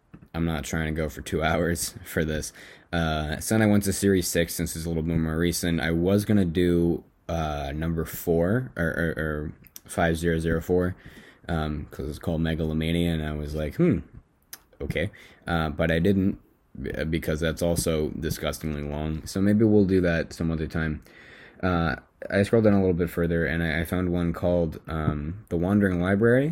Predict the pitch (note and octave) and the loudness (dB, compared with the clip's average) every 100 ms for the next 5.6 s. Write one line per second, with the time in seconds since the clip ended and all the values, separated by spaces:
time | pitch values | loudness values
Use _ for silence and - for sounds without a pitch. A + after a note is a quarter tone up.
0 | G3 F#2 F2 - F2+ E2+ D#2+ E2 D#2+ D#2 | -2 -2 -2 0 0 0 0 -2 -2 -4
1 | D#2+ G2+ F#2+ F#2+ F#2+ F2+ G#2 G2 G#2 A2+ | -2 2 2 4 2 2 0 0 2 2
2 | A#2+ - - - - F#2 G2 G#2+ G#2 G2+ | 0 -6 -18 -18 -6 -2 2 4 4 4
3 | G2 F#2+ F2 F2+ F2 F#2 F2 E2+ E2 F2 | 4 2 2 2 2 0 0 -2 0 2
4 | F2+ E2+ - - - _ E2 E2 D#2 - | 0 -2 -10 -20 -20 _ -4 -2 -2 -2
5 | A#2 A#2 B2+ B2 G#2 F#2+ | -2 0 2 6 6 4